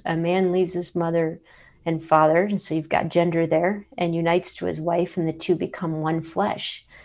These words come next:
Uh, and again, that's the same passage that Paul repeats when he says, "This is really an echo of Christ in the church."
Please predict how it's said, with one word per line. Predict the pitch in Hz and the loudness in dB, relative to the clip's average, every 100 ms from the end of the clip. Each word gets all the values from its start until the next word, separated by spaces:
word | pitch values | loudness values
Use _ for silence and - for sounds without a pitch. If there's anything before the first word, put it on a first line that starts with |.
| - - _ _ | -20 -20 _ _
Uh, | 175 170 165 - | -2 0 -2 -2
and | 175 165 165 160 - | -2 0 -2 -2 -4
again, | 170 175 175 | 0 2 4
that's | 175 - | 2 2
the | |
same | 165 190 175 | 0 2 0
passage | 185 175 180 170 170 | 0 0 2 -2 0
that | 170 | -2
Paul | - 196 226 | 4 4 6
repeats | 214 175 - 165 165 - | 4 0 0 -4 -2 -4
when | 165 | -2
he | 165 | -2
says, | - 165 165 160 | 0 0 0 -2
"This | 175 - | -4 0
is | 180 | 0
really | 175 180 180 170 180 _ _ _ _ _ | 2 2 2 2 -4 _ _ _ _ _
an | 185 - | -2 2
echo | 190 202 190 | 2 4 4
of | 170 170 | 4 0
Christ | - 165 165 | 0 0 0
in | 165 | -2
the | 156 | -2
church." | 147 - - - - - | -4 -2 -2 -4 -8 -12